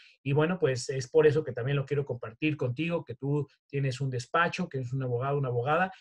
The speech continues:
y, bueno, pues, para poder reflexionar sobre varias cosas. Entonces,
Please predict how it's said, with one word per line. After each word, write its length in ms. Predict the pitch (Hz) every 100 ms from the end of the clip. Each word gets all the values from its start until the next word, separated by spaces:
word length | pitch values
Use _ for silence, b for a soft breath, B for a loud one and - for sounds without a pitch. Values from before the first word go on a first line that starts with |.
| B
y, 120 | 143
bueno, 220 | 135 135
pues, 160 | 139 117
para 260 | - 123 123
poder 220 | 131 147
reflexionar 760 | 156 - 123 - 123 127 139
sobre 260 | 135 127 123
varias 320 | 117 117 110
cosas. 320 | - - -
Entonces, 580 | 151 170 480 190 107 -